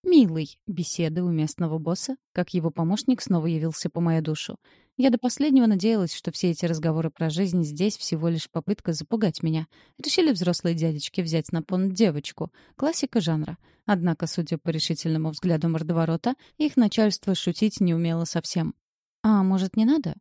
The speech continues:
Вместо того, чтобы подняться, я изо всех сил постаралась врасти в мягкий диванчик возле рабочего места секретарши.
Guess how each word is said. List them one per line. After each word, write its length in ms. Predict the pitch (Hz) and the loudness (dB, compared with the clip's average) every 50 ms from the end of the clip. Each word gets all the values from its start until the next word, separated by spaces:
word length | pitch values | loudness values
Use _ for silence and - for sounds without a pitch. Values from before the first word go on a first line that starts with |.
| _ _ _ _ _ | _ _ _ _ _
Вместо 400 | 185 185 180 185 180 - - 165 | -2 0 2 2 0 0 -4 -4
того, 200 | - 170 165 170 | -2 -2 -2 -2
чтобы 260 | - - - 160 170 | -4 -6 -6 -8 -6
подняться, 480 | 151 - 165 156 170 180 208 - - 247 | -6 -4 -4 -2 -2 -2 -2 -2 0 0
я 160 | 214 185 165 | 0 2 0
изо 140 | 165 156 165 | -2 -2 -4
всех 240 | - - 285 277 | -6 -6 -6 -6
сил 200 | - - 240 240 | -4 -2 -2 -2
постаралась 600 | 220 - 202 - - 170 165 175 180 196 185 - - | -2 -4 -6 -4 -4 -2 -2 0 0 -2 -2 -2 -2
врасти 360 | 185 170 160 - - - 185 | 0 -2 -2 -2 -2 -2 -2
в 60 | 156 | 0
мягкий 320 | 175 170 160 - - - 160 | 0 0 -2 -2 -6 -8 -6
диванчик 460 | 147 151 156 180 208 - - - - | -4 -2 -2 -2 -2 -4 -6 -6 -4
возле 280 | 175 165 170 165 170 | -2 -2 0 0 -2
рабочего 440 | 156 165 160 156 185 196 - - 190 | -2 -2 -2 -2 -4 -4 -2 -2 0
места 320 | 180 170 160 160 - - 175 | 0 0 0 -2 -2 -4 -4
секретарши. 720 | - - 160 - 165 165 - - 160 156 - - - - | -4 -4 -4 -4 -6 -6 -6 -6 -6 -6 -6 -8 -10 -10